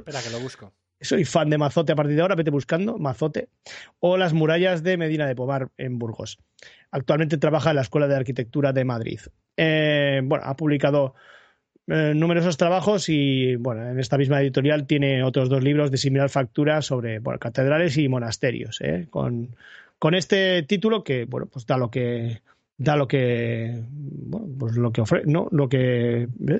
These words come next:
Speaker 2: es que es, bueno, pues una se llama, se llama <laughs> catedrales y otra se llama monasterios, vamos.
Speaker 1: Em,
Speaker 2: No hay, no hay posibilidad de equívoco,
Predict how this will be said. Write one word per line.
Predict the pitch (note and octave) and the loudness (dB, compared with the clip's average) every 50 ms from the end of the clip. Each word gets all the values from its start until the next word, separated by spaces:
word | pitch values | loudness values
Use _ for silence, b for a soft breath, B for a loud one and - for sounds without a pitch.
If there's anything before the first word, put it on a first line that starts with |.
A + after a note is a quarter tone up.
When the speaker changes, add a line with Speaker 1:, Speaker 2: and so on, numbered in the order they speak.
| - - - | 0 -2 -2
Speaker 2:
es | A#2 - | -2 0
que | - D3 | 0 2
es, | - - - - - - _ | 2 2 0 -2 -4 -8 _
bueno, | - - - - - | -2 -2 -2 -2 -2
pues | - B2 A#2+ | -2 0 2
una | C#3 C3+ C3 | 2 2 2
se | B2 C#3 | 2 2
llama, | C#3 C#3+ C#3+ C#3+ C#3 B B B B B B B B | 2 2 2 0 -2 B B B B B B B B
se | - - D3+ C#3 | -6 -2 0 2
llama | C#3+ C#3 C3+ | 2 0 -2
<laughs> | - - - - C#3 | -4 -8 -4 0 0
catedrales | C#3+ C#3 A#2+ C#3+ C#3 C#3+ E3 F3+ F3+ - C#3+ | 0 2 0 0 2 2 2 2 2 0 0
y | |
otra | C#3+ C#3 C#3+ C3+ | -2 -2 -2 -4
se | A2+ C#3 | -2 -2
llama | D#3 F#3+ - - - | -2 -2 -4 -4 -10
monasterios, | - A#2+ A#2 A2+ G#2 G2 - - C3+ A#2+ G#2+ F#2+ G2 - - | -8 -8 -6 -6 -6 -8 -2 -2 0 0 0 -4 -8 -12 -8
vamos. | - C3 A#2 A2 - - - _ | -8 -6 -6 -8 -10 -14 -16 _
Speaker 1:
Em, | D3+ D3 C#3+ C#3+ C#3 C3+ C3+ C#3 C#3 D3 | -8 -6 -4 -4 -4 -4 -4 -2 0 2
Speaker 2:
No | D3+ D#3+ E3 | 2 4 4
hay, | E3 E3+ F3 D3 | 2 2 0 -2
no | B2+ A#2 G2+ F2+ - _ _ - D#3+ | -4 -8 -14 -20 -20 _ _ -6 -6
hay | F3 | -2
posibilidad | E3+ G3+ D3+ F3+ F3 F3+ F#3 F3+ | 0 0 2 2 2 2 2 2
de | D#3+ | 0
equívoco, | C#3+ B2 D3+ D3 B2 G2+ G2+ - - - _ | -2 0 -4 -4 -4 -4 -8 -14 -20 -20 _